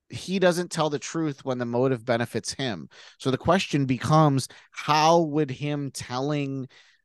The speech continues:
how would him lying about being arrested on Tuesday, um, how would that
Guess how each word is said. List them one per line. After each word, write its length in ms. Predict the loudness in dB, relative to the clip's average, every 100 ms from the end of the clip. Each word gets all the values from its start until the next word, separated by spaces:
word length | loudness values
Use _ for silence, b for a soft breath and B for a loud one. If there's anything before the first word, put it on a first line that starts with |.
| _
how 200 | -2 2
would 100 | 2
him 140 | 2 -2
lying 600 | -4 -2 -2 0 -2 -4
about 320 | -2 -2 -2
being 680 | -6 -4 -4 -4 -6 -8 -8
arrested 500 | -4 0 0 0 -2
on 160 | 0 -2
Tuesday, 800 | -4 -2 -2 -4 -6 -6 -8 -8 b b b b _ _ _ _ -6
um, 580 | -2 -2 -2 -6 -10 -16 _ _ _ _ _ _ _ _ _ _ _ _ _ _ _ _ _ 0
how 120 | 2
would 160 | 4 4
that 260 | 4 2